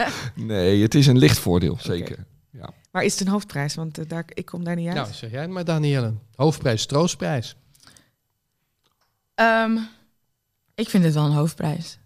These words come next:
Speaker 4: Als N E C dit had gewonnen, was het, hadden we allemaal gezegd, "Geweldige prijs, mooi gedaan." En nu heeft Feyenoord
Speaker 3: Ja,
Speaker 4: gewonnen
Speaker 3: maar
Speaker 4: en
Speaker 3: dat
Speaker 4: vragen
Speaker 3: is, dat
Speaker 4: ons af.
Speaker 3: was de stelling ook gisteren bij
Speaker 2: Ja.
Speaker 3: Langs de Lijn.
Speaker 4: Ja,
Speaker 3: Voor
Speaker 4: ik
Speaker 3: kleine
Speaker 4: vind
Speaker 3: clubs is, is het een hoofdprijs.
Speaker 2: Je bedoelt
Speaker 4: Ja, maar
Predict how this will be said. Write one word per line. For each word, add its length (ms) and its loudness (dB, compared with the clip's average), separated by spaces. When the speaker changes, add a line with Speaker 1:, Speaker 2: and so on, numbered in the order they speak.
Speaker 4:
Als 120 4
N 60 -4
E 140 4
C 80 -2
dit 220 2
had 140 -4
gewonnen, 280 -4
was 140 -4
het, 160 -6
hadden 180 0
we 60 2
allemaal 200 4
gezegd, 220 0
"Geweldige 460 4
prijs, 360 0
mooi 220 2
gedaan." 320 0
En 60 0
nu 80 2
heeft 180 0
Feyenoord 300 4
Speaker 3:
Ja, 60 6
Speaker 4:
gewonnen 280 4
Speaker 3:
maar 20 6
Speaker 4:
en 60 6
Speaker 3:
dat 100 4
Speaker 4:
vragen 180 6
Speaker 3:
is, 60 0
dat 80 4
Speaker 4:
ons 120 2
af. 60 0
Speaker 3:
was 180 0
de 60 -4
stelling 380 -2
ook 180 -4
gisteren 380 -6
bij 140 -2
Speaker 2:
Ja. 60 -2
Speaker 3:
Langs 280 -4
de 80 -6
Lijn. 260 -4
Speaker 4:
Ja, 80 -4
Speaker 3:
Voor 200 2
Speaker 4:
ik 60 -2
Speaker 3:
kleine 260 4
Speaker 4:
vind 100 0
Speaker 3:
clubs 280 -4
is, 240 -2
is 160 0
het 80 -6
een 80 0
hoofdprijs. 520 0
Speaker 2:
Je 60 2
bedoelt 240 0
Speaker 4:
Ja, 60 2
maar 100 0